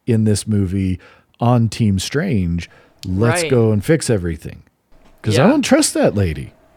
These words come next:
Speaker 2: Right. No, of course not. Yeah. Yeah. After everything that happened in WandaVision, it, it, it was very obvious what she wanted, and she was gonna go get it because she has this insane power. <laughs> So.
Speaker 1: Yeah.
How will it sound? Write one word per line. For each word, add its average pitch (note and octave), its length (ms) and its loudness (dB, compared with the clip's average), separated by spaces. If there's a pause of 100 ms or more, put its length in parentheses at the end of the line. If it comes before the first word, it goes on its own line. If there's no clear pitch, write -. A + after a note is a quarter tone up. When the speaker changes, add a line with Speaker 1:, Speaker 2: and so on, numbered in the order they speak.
(280)
Speaker 2:
Right. D#3 420 2
No, F3+ 480 0
of G3+ 160 -10
course D#4 300 -4
not. E2 280 -6
Yeah. D3 340 0 (480)
Yeah. B2 180 0
After G#3 340 0
everything B3+ 340 -2
that A3 80 -4
happened G3+ 300 -4
in F3 100 -6
WandaVision, D#3+ 680 -2
it, D3 180 -4
it, - 440 0
it - 120 -8
was E3+ 240 -2
very G3+ 840 -2 (560)
obvious D#3+ 640 0
what D#3 380 0
she F#3+ 220 -6
wanted, C#3 600 -4 (120)
and C3+ 580 -2
she - 320 -8
was C#3+ 200 -8
gonna D#3 200 -4
go D#3+ 220 2
get D#3+ 180 0
it D#3 160 2
because F3 220 -8
she E3 140 -10
has D3+ 200 -4
this C#3+ 180 -10
insane D3 380 -4
power. C3+ 440 -2
<laughs> - 20 -6
So. F#3+ 520 0
Speaker 1:
Yeah. - 140 -6